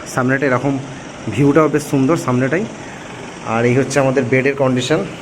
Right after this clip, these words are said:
মানে একটা চাদর পাততে হবে, চাদর দেওয়াই রয়েছে এই যে। আর বাথরুম, আর এখানে একটা টেবিল রয়েছে,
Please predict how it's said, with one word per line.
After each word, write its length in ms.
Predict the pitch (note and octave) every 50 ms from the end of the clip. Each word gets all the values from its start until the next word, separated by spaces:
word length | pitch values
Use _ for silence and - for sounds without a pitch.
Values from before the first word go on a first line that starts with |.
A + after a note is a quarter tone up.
| - - -
মানে 160 | A#2+ B2 B2+
একটা 140 | B2+ - D3
চাদর 320 | C#3 - B2 A#2+ A#2+ D3
পাততে 300 | - D3+ C#3+ C#3+ - D#3
হবে, 120 | D#3 E3 F3
চাদর 220 | D#3+ C#3 A#2+ B2+
দেওয়াই 340 | A#2+ A2 B2 A#2+ B2 B2+ C3
রয়েছে 260 | C3 C#3 C3 - D3+
এই 60 | C#3
যে। 160 | B2+ D3 G3+ A#3 - - - - - - - - - - -
আর 80 | A#2 G#2+
বাথরুম, 500 | G#2 A#2+ B2 B2 - - E3+ G3 G#3+ G#3 - - - - - - -
আর 200 | A#2 A#2+ B2 B2+
এখানে 180 | B2 C#3+ D3
একটা 140 | D3 C#3+ D#3+ D#3 D#3
টেবিল 320 | D3 C#3+ C#3 D#3+ D#3 D3+
রয়েছে, 320 | D#3+ D#3+ D#3 D#3+ - G3+